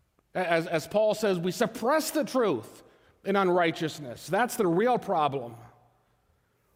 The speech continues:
So as Peter and John are testifying before these leaders, they're, they're not,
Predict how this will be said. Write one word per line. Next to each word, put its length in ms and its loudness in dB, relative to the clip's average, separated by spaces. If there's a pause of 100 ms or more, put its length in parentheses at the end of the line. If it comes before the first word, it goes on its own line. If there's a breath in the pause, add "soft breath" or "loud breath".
(540)
So 160 0
as 120 0
Peter 280 2
and 80 2
John 200 2
are 80 4
testifying 1000 -2
before 560 0 (1200 loud breath)
these 240 -2
leaders, 680 0
they're, 180 -2
they're 160 2
not, 340 0